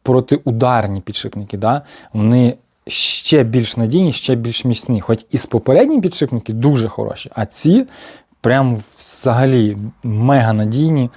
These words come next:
мега класні, мега довговічні. От в підшипниках довговічність — це важливо. Е, колеса тут також вже менше будуть стиратися, і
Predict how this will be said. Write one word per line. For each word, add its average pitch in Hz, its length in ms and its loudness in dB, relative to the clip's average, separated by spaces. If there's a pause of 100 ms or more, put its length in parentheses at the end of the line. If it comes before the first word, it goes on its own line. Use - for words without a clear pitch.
(200)
мега 117 320 2
класні, 135 500 0
мега 123 300 2
довговічні. 117 680 0
От 101 120 -10
в - 60 -20
підшипниках 170 540 -2
довговічність — 117 720 0
це 107 120 0
важливо. 95 420 -6 (560)
Е, 110 360 4 (140)
колеса 208 520 4
тут 165 280 -6
також - 480 -4
вже 110 220 -8
менше 117 400 0
будуть 110 220 -6
стиратися, 196 760 -2
і 143 380 2